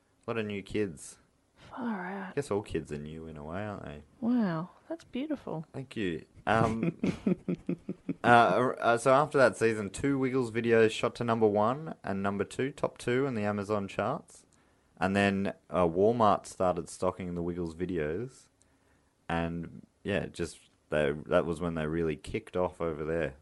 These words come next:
Speaker 1: Um, they started headlining their own shows from then, uh, in America. And, uh, during one of these first tours, the New York Times first wrote about them. Um,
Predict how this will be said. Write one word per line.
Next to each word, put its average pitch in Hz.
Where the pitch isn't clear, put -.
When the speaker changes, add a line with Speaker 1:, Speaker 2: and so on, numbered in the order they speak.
Speaker 1:
Um, 92
they 101
started 104
headlining 117
their 117
own 120
shows 123
from 120
then, 151
uh, 92
in 92
America. 117
And, 87
uh, 90
during 113
one 107
of 104
these 101
first 98
tours, 95
the 95
New 98
York 95
Times 92
first -
wrote 95
about 98
them. 139
Um, 85